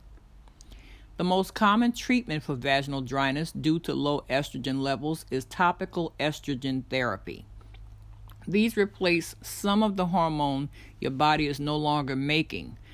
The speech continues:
That helps relieve vaginal symptoms, but it doesn't put as much estrogen in your bloodstream as the hormone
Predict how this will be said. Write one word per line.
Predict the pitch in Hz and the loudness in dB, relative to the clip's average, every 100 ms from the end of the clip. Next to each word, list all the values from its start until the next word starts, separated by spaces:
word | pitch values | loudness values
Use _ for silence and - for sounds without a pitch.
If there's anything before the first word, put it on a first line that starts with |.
| - - | -20 -4
That | - 160 | 2 2
helps | 165 180 180 175 | 4 2 2 -2
relieve | 165 165 185 185 | 0 2 2 0
vaginal | 165 160 156 143 135 | 2 4 2 -2 -4
symptoms, | - 185 196 185 180 | -2 -2 0 0 -2
but | - 143 | -2 -2
it | 123 113 | -2 0
doesn't | 147 160 165 - | 0 0 -2 -2
put | 175 151 | 0 0
as | 139 | 0
much | 143 135 - | -4 -4 -2
estrogen | 139 151 - 135 139 127 | 0 0 -2 -4 -2 -2
in | 123 | -2
your | 120 | -4
bloodstream | 117 151 160 - - 151 151 151 - - - | -2 -2 -2 -2 -2 0 0 -2 -8 -18 -4
as | - 135 | -2 0
the | - 131 | -2 -2
hormone | 156 156 156 143 139 | 0 0 0 0 -2